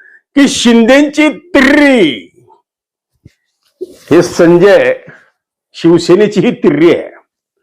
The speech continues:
संजय राऊत. मित्रांनो, दररोज सकाळी नऊ वाजता का दहा वाजता संजय राऊतांचा भोंगा सुरू होतो असं लोक सांगतात.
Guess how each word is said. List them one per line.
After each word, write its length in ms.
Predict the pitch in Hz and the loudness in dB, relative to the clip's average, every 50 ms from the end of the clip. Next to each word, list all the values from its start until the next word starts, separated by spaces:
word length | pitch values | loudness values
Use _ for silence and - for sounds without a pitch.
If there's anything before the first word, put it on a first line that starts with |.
| _ _ _ | _ _ _
संजय 460 | - - - 170 165 165 160 185 180 170 | -20 -4 -2 0 2 2 4 4 4 4
राऊत. 360 | 165 160 165 147 110 - - - _ _ _ _ _ _ _ _ _ _ _ _ _ _ _ _ _ _ _ _ _ _ _ _ _ _ | 2 2 0 -2 -6 -10 -16 -20 _ _ _ _ _ _ _ _ _ _ _ _ _ _ _ _ _ _ _ _ _ _ _ _ _ _
मित्रांनो, 500 | 131 131 - 143 151 156 147 131 123 - - - _ _ _ _ - | -4 -2 0 0 0 2 2 0 -2 -2 -6 -10 _ _ _ _ -8
दररोज 380 | 131 127 139 151 175 170 151 | -4 -2 0 2 0 0 0
सकाळी 380 | - 165 123 - 160 151 160 160 | -2 -4 -2 0 0 2 2 2
नऊ 240 | 147 143 147 151 151 | 2 2 2 2 2
वाजता 240 | 147 131 - 170 143 | 0 0 -2 -2 -2
का 100 | 147 143 | -2 0
दहा 140 | 135 131 | 0 2
वाजता 220 | 139 143 - - 151 | 2 0 0 -2 -6
संजय 340 | - - 139 127 135 143 135 | -6 -4 -4 -2 0 0 2
राऊतांचा 420 | 135 131 123 - 147 123 123 139 | 2 0 0 0 -2 -2 -2 -4
भोंगा 320 | 120 95 127 127 123 123 | -6 -6 -6 -4 -4 -4
सुरू 260 | 165 - - 120 127 117 | -4 -4 -6 -6 -4 -4
होतो 240 | 127 117 - 127 | -4 -4 -4 -4
असं 180 | 117 - - 127 | -4 -4 -6 -8
लोक 220 | 113 123 117 - | -8 -6 -6 -6
सांगतात. 420 | 117 - - 135 139 135 - - | -10 -8 -8 -8 -10 -6 -6 -8